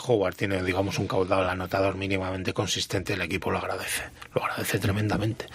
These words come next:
Pero claro, muchas veces hay cosas incomprensibles. Yo en Granada, en el último minuto, hay un, hay dos ti-, tiempos muertos en los cuales, bueno, el equipo no llega a tirar, solo hay un tiro, bueno, realmente que no llega al aro,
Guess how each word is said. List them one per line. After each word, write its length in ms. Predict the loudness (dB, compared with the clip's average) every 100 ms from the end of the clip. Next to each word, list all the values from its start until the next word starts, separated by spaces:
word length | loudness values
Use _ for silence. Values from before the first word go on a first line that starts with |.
| -4 -2 -2 -2 -4 -6 -10 -6
Pero 180 | 0 2
claro, 320 | 4 2 0 -8 -4 -2 -2 -2 -4 -4 -4 0 0
muchas 360 | 0 0 0 2
veces 420 | 0 2 2 2
hay 120 | 0
cosas 280 | 2 2 2
incomprensibles. 680 | 2 2 0 -2 -2 -2 -2
Yo 60 | -2
en 60 |
Granada, 540 | -4 -2 0 2 2 2
en 100 | -2
el 120 | -2
último 300 | -2 0 0
minuto, 440 | 0 0 4 4 6
hay 120 | 2
un, 140 | 0 0
hay 160 | 4 4
dos 160 | 4
ti-, 340 | 2 0 0 2
tiempos 420 | 2 4 0 0
muertos 500 | 2 2 4 2 0 -10 -6
en 80 | -2
los 120 | 0
cuales, 380 | 0 2 2 0
bueno, 260 | 0 0 -2 -14 -14 -12 -8
el 140 | 0 0
equipo 400 | 2 4 4 2
no 220 | 0 0
llega 260 | 4 4 2
a 60 |
tirar, 320 | -2 2 2 2
solo 260 | 0 2
hay 140 | 4 2
un 160 | -2
tiro, 320 | 0 2 2
bueno, 280 | 2 2 2 -2
realmente 480 | 0 2 4 4 2
que 100 | 2
no 100 | 4
llega 200 | 2 4
al 100 | 4
aro, 260 | 4 2